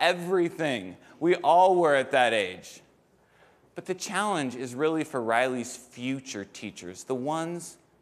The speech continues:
she is yet to meet. How will they grow this curiosity? You see, I would argue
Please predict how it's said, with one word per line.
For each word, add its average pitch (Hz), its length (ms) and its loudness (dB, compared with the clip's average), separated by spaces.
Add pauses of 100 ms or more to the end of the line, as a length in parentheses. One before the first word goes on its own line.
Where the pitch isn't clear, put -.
(140)
she - 220 -8
is 110 160 -6
yet 127 240 -2
to 123 100 -12
meet. 90 260 -10 (720)
How 220 140 -12
will 226 120 -2
they 131 240 0
grow 101 340 -4
this 95 220 -12
curiosity? 95 760 -6 (800)
You 170 80 -10
see, 226 260 -4
I 185 120 2
would 254 220 0
argue 143 500 0